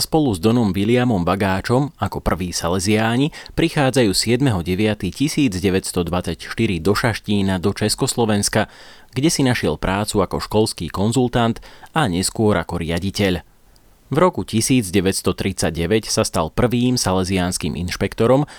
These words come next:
dnes funkcia nazývaná provinciál, na Slovensku. Po zrušení salesiánskej spoločnosti v roku tisíc deväťsto päťdesiat bol internovaný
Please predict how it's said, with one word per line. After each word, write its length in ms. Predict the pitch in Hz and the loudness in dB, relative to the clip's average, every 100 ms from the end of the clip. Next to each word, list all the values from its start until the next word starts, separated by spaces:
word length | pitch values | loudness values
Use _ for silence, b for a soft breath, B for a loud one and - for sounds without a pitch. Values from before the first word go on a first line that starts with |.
| B B - | B B -4
dnes 340 | 95 135 156 | 2 2 0
funkcia 560 | - 117 123 - 131 113 | -2 0 0 2 2 2
nazývaná 600 | 95 98 104 101 101 98 | 0 0 0 0 0 0
provinciál, 880 | - 120 131 - 98 90 87 82 - | 0 0 0 0 0 0 0 -4 -6
na 140 | 78 | -6
Slovensku. 640 | - 120 110 92 - - 90 b b b b b | -2 0 2 2 0 -2 -4 b b b b b
Po 120 | - 160 | 0 2
zrušení 480 | 147 135 135 117 | 2 2 2 2
salesiánskej 760 | 101 95 101 104 107 104 - 80 | 0 0 0 2 2 0 -2 -4
spoločnosti 680 | - 90 104 - 107 - 123 | -2 0 0 0 -2 -2 -2
v 60 | 113 | 0
roku 200 | 98 - | 0 -2
tisíc 480 | 78 92 - 104 82 | -4 -2 0 0 0
deväťsto 400 | 87 80 - - | 0 0 -2 -4
päťdesiat 560 | 85 90 101 123 120 113 | -2 0 0 2 0 2
bol 160 | 101 | 0
internovaný 880 | - 107 104 120 117 110 107 101 95 | 2 0 2 2 2 2 2 2 -2